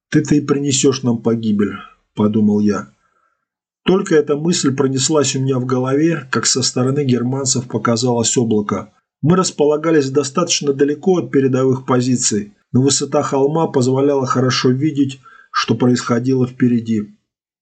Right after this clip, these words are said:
Клубы газа, а не пара или дыма, как мне привиделось во сне, стелились по земле, двигаясь в нашу сторону. Облако поглотило проволочные заграждения, а потом на некоторое время остановилось,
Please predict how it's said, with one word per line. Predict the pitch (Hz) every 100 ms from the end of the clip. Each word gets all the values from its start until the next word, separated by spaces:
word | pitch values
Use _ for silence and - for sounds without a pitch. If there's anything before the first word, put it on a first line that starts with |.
| _ _ _
Клубы | - 170 185 165
газа, | 143 160 147 131
а | 127
не | 139
пара | 139 160 156 143
или | 131 127
дыма, | 127 170 151 131
как | 139 117 135
мне | 123
привиделось | 123 131 131 127 120 113 120
во | 117
сне, | - 151 151 139 - - -
стелились | - - 139 139 139 127
по | - 120
земле, | 113 127 139 156 143
двигаясь | 113 135 127 120 -
в | 123
нашу | 120 -
сторону. | 117 - 127 117 107 98 - _ _ _ -
Облако | 170 156 147 139
поглотило | 127 131 135 135 131 156 131
проволочные | 135 139 131 127 - 123
заграждения, | 120 123 127 113 135 156 156 147 139 131 - _
а | -
потом | 113 135 160 180
на | 151
некоторое | 147 147 - 135 131
время | 139 139 127
остановилось, | 117 - 131 131 165 170 160 - -